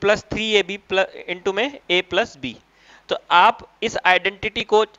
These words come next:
ऐसे भी लिख सकते हैं और ऐसे भी लिख सकते हैं। ठीक है, ये ए plus B का whole cube की identity है। पर हमारे इस question में जो apply होने वाला है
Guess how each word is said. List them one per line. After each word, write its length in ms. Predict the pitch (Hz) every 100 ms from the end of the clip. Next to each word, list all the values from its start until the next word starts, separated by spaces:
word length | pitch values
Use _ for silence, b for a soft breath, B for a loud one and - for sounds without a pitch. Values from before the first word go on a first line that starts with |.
| -
ऐसे 280 | 175 175 208
भी 120 | 226
लिख 160 | 220 -
सकते 340 | - - 226
हैं 200 | 220 269 -
और 260 | 180 220 294 -
ऐसे 280 | 175 175 202
भी 100 | 190
लिख 140 | 151 -
सकते 360 | 143 - 123
हैं। 140 | 107 - _ -
ठीक 120 | 190
है, 120 | 240 - b b -
ये 100 | 214
ए 220 | 220 214
plus 260 | 220 214 190
B 180 | 175 202
का 220 | - 214 208
whole 240 | 175 190
cube 200 | 185 190
की 120 | - 220
identity 640 | 156 147 135 131 - 120
है। 100 | 104 _ _ b b b b b _ -
पर 280 | 208 - - _ _ _ _ _ _ _ _ _ _ _ _ _ b b b b _ _
हमारे 360 | - 190 214 254 254
इस 160 | 247 -
question 400 | 247 226 240 226
में 140 | 233
जो 100 | 226
apply 480 | - 180 185 185 208
होने 240 | 180 170 170
वाला 260 | 139 139
है 220 | 123 110